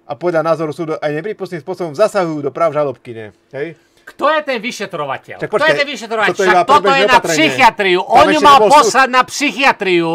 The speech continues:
Speaker 2: Paranojná. Však to, to, to, to, toto je čist-, čistá para-, paranoja.
Speaker 1: No.
Speaker 2: On, ona patrí na psychiatriu a nie, nie k vyšetrovateľovi.
Speaker 1: No.
Speaker 2: A nie na súd. No. Tak
Speaker 1: Ja.
Speaker 2: dáme podnet, nech, nech ju preverí psychiatr. Však toto,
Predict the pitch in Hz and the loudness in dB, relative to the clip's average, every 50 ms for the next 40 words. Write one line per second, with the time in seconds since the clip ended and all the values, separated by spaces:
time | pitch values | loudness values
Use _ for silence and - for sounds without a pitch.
0 | 175 175 - _ - 240 254 247 240 214 196 190 190 190 185 180 180 175 175 165 | -4 -4 -2 _ 4 4 4 4 2 2 0 -2 -2 0 2 2 4 2 2 0
1 | _ _ _ _ _ _ - - 185 - - 226 220 - 220 214 214 226 214 196 | _ _ _ _ _ _ -10 -8 -8 -6 -6 -6 -6 -4 -6 -6 -4 -4 -6 -6
2 | - - 220 208 202 214 214 - 214 180 - - 220 190 - - 220 220 - - | -6 -6 -8 -6 -6 -8 -8 -8 -8 -8 -8 -8 -10 -10 -10 -12 -14 -12 -6 -6
3 | 202 - - 190 208 208 208 - 196 208 214 190 160 147 147 139 131 131 131 123 | -6 -2 0 0 0 0 0 0 2 2 2 0 0 -2 -4 -2 -2 -4 -4 -6
4 | _ _ - 127 139 160 156 131 _ - 175 185 208 214 208 220 220 214 208 - | _ _ -20 -18 -16 -16 -16 -18 _ -6 -4 -2 -2 -2 -2 -2 -2 -2 0 0
5 | 208 208 226 214 196 156 - 208 214 214 214 170 190 185 180 175 170 196 214 202 | -2 -2 -2 -4 -6 -6 -10 -10 -8 -8 -6 -2 -2 0 0 0 -2 -6 -8 -8
6 | 175 160 175 202 202 151 113 107 165 196 - 208 170 196 180 170 160 151 - 151 | -8 -6 -6 -4 -6 -6 -6 -8 -8 -8 -6 -8 -6 -4 -4 -2 -2 -4 -4 -6
7 | 135 131 127 117 117 113 113 113 _ _ 127 135 143 123 135 165 196 190 165 139 | -8 -8 -8 -10 -12 -14 -16 -16 _ _ -18 -14 -12 -12 -10 -8 -6 -6 -6 -6
8 | - - 180 202 202 180 156 - _ _ _ _ _ _ _ _ _ _ _ _ | -4 -2 0 2 2 2 0 -4 _ _ _ _ _ _ _ _ _ _ _ _
9 | - 131 123 123 117 - _ _ _ _ _ - 180 143 147 143 240 262 269 254 | -16 -12 -12 -12 -12 -14 _ _ _ _ _ -10 -8 -8 -6 -2 0 0 0 0
10 | 214 180 165 160 - - 180 185 190 196 190 156 143 151 160 156 131 139 156 143 | -2 -4 -6 -6 -6 -6 -6 -4 -2 -2 -4 -6 -10 -16 -16 -16 -14 -14 -16 -18
11 | 123 131 143 139 139 127 120 139 147 143 135 - - 139 120 _ - 123 139 139 | -18 -18 -18 -16 -16 -16 -18 -18 -18 -18 -18 -18 -20 -20 -20 _ -18 -16 -14 -14
12 | 131 127 127 117 113 104 104 98 _ - - - 143 - - 113 98 - 104 98 | -14 -14 -16 -16 -20 -20 -20 _ _ -20 -20 -20 -20 -20 -20 -20 -20 -20 -20 -20
13 | 95 - - 107 _ - 127 - - 113 98 | -20 -20 -20 -20 _ -20 -20 -20 -20 -20 -20